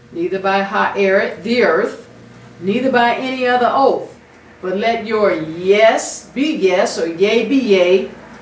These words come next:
and your no, no, or your nay, nay,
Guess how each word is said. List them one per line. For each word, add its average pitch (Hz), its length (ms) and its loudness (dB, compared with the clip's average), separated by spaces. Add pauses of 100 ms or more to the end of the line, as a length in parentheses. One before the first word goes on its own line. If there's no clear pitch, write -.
(320)
and 190 260 4
your 202 140 6
no, 202 320 2
no, 226 300 0
or 214 140 0
your 202 200 0
nay, 208 380 -2
nay, 254 420 2